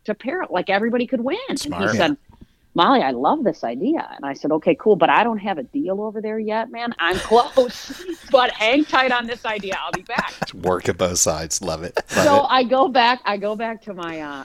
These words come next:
Speaker 1: friend's apartment. I call my buddy at Wilson Sporting Goods who gave me tennis rackets and gear in college and asked him to send down a box of gear, goodies that I could give away to the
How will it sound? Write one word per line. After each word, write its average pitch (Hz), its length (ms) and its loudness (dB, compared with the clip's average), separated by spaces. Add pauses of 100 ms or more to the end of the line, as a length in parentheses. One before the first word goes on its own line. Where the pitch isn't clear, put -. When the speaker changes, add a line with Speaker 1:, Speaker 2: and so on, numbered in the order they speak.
(100)
Speaker 1:
friend's 160 220 -10
apartment. 139 460 -8
I - 60 -18
call 151 120 -4
my 151 120 -2
buddy 135 240 -6
at - 80 -16
Wilson 131 360 -12
Sporting 160 440 -2
Goods 135 220 -2
who - 80 -8
gave 135 180 -2
me 123 100 -2
tennis - 380 -10
rackets - 380 -8
and - 100 -6
gear - 240 -4
in - 100 -8
college 143 640 -4
and 139 220 -4
asked 147 260 -4
him 143 80 2
to 135 60 -2
send 135 260 -4
down 123 200 -4
a 113 60 -12
box 107 360 -6
of - 140 -12
gear, 110 440 -2
goodies 101 440 0
that 123 120 -4
I 113 80 0
could 127 200 -6
give 123 180 -2
away 117 220 -4
to - 100 -8
the - 140 -8